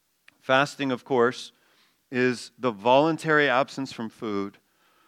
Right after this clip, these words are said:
for a spiritual purpose. And her spiritual purpose was, number one,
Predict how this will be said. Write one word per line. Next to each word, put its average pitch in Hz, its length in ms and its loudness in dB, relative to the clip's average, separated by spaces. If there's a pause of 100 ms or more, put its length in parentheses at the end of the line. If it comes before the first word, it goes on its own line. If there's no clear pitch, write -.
for 127 220 -4
a 123 60 -4
spiritual 160 540 -2
purpose. - 720 -10 (420)
And 117 120 -8
her 151 120 4
spiritual 151 560 -2
purpose - 760 -6 (300)
was, 120 200 -2
number 135 260 0
one, 127 460 0